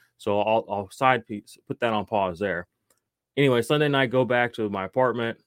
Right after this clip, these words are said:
or my Airbnb, ate some more pizza, drank some more beer, passed out. Monday morning, woke up, did the same kind of thing with Nick, ate, uh, went and got some coffee, chatted, hung out for a little bit. Then we went into the office and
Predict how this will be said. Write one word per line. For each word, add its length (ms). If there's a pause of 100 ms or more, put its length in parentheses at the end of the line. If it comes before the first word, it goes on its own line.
(260)
or 140
my 180
Airbnb, 800
ate 180
some 100
more 100
pizza, 320
drank 220
some 120
more 120
beer, 320 (760)
passed 320
out. 380
Monday 480
morning, 480
woke 260
up, 360
did 140
the 60
same 300
kind 140
of 100
thing 160
with 80
Nick, 340
ate, 220 (120)
uh, 160
went 180
and 80
got 180
some 100
coffee, 600
chatted, 560 (160)
hung 180
out 180
for 120
a 20
little 180
bit. 240
Then 120
we 80
went 180
into 160
the 140
office 720
and 520